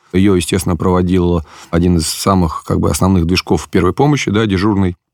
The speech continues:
э, такая фамилия, прекрасный человек. И там на этой конференции один из докладчиков рассказал о том, как они обучают детей. Ну и рассказывают, что дети там некое, они сами делают грим, они там автобус красивый сделали, с-, при помощи взрослых задымили, они использовали,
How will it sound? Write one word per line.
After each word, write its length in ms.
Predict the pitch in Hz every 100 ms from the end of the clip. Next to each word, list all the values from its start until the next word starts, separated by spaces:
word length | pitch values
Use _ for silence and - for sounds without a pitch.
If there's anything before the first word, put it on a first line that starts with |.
| - -
э, 120 | 98
такая 220 | 82 85
фамилия, 440 | 80 98 110 113 104 _
прекрасный 300 | - 85 92
человек. 440 | - 90 107 110 _ - -
И 300 | 104 101 98
там 180 | 131 131
на 80 | 120
этой 180 | 110
конференции 640 | - 101 135 180 180 95 - -
один 300 | 95 104 113
из 120 | 101
докладчиков 640 | 95 101 139 165 - 87 - - -
рассказал 360 | - 117 131
о 60 | 123
том, 240 | - 127 117 -
как 200 | - 120
они 120 | 107 110
обучают 400 | 101 101 117 95
детей. 480 | 110 - 101 85 _ _
Ну 160 | 127 143
и 40 |
рассказывают, 440 | 110 - 135 101 92
что 140 | 101
дети 380 | 92 147 147 101
там 220 | - 90
некое, 400 | 101 92 92 85 - - -
они 120 | 104
сами 260 | - 110
делают 320 | 92 101 92 87
грим, 400 | 107 139 151 135 _ _
они 240 | - 92 92
там 260 | 90 87
автобус 500 | 87 - 131 113 107
красивый 460 | - 98 - 98 90
сделали, 340 | 87 98 87
с-, 80 | 80
при 140 | - 98
помощи 320 | 95 90 92
взрослых 340 | 95 92 98
задымили, 360 | 87 95 92 85
они 140 | 92
использовали, 580 | 87 - 98 85 85 82